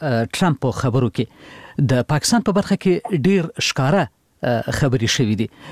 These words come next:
او، آه، د حتی دا خبره هم کړې ده چې دغه اوس چې څرنګه وضعیت روان دی، دا باید دستي تغییر وکړي. آیا د ډیپلوماسي له پلوه، آه، دا یو اخطار دی او کنه فکر کوئ چې د ټرمپ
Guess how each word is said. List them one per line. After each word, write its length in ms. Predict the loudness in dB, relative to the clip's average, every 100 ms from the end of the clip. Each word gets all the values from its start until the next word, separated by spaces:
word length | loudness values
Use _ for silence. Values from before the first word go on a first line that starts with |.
| -8 -6
او، 420 | 0 0 2 2
آه، 160 | 0
د 140 | 0 0 -2 -4 -6 -2
حتی 240 | -2 0
دا 100 | 0
خبره 280 | 0 0 0
هم 160 | 0 2
کړې 120 | 2 0
ده 40 | 0
چې 140 | -2 -6 -12 -8 -2
دغه 120 | 0 2
اوس 240 | 2 0 -2
چې 100 | -2 -4 -2
څرنګه 220 | 0 2 2
وضعیت 460 | 0 0 -4 -6 -4 0
روان 260 | 2 2
دی، 140 | 2 0
دا 160 | 0
باید 280 | 0 0 -2 -6 -2
دستي 260 | -2 0 0
تغییر 320 | 0 0 -2
وکړي. 320 | -2 -4 -6 -8 -4
آیا 240 | 0 2 0
د 300 | 0 0 0
ډیپلوماسي 600 | 0 -2 0 0 2 2
له 180 | 2 0
پلوه، 380 | -2 0 0 -2
آه، 520 | _ _ -16 -6 -4
دا 200 | 0 2
یو 140 | 2 0
اخطار 440 | -4 -4 0 2 2 0
دی 100 | -2 0
او 100 | 0 0 0
کنه 180 | 2 2
فکر 320 | 0 -2 -2 0
کوئ 160 | 0
چې 160 | 2 -2 -4 -14 -8 -2
د 120 | -2
ټرمپ 420 | 0 0 0